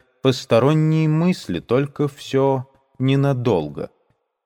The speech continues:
Проходя мимо Юсупова сада, он даже очень было занялся мыслью об устройстве высоких фонтанов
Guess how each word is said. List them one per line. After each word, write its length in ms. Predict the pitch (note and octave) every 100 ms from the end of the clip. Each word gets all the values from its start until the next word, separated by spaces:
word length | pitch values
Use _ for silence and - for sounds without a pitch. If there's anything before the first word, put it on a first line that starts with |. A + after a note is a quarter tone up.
| _ _
Проходя 400 | B2 - B2+ C#3+
мимо 320 | C#3+ C#3+ C#3
Юсупова 600 | C3 C3 - C3+ C3+ B2+
сада, 460 | B2+ - E3+ D#3+ G#2
он 160 | E2+ E2
даже 280 | F2 F2
очень 420 | F#2 F#2 - F#2 F2
было 320 | F#2+ F#2+ F#2 _ _ -
занялся 600 | F#2 G2+ G2 F#2+ - A2
мыслью 640 | G#2 B2 - A2+ A2 G#2+
об 160 | G2+ G2
устройстве 760 | G2 - G2 A2+ G#2+ - G2+ G2
высоких 640 | F#2 - A#2 - G#2+ -
фонтанов 840 | - F2 D#2 _ E2+ E2 E2+ G2+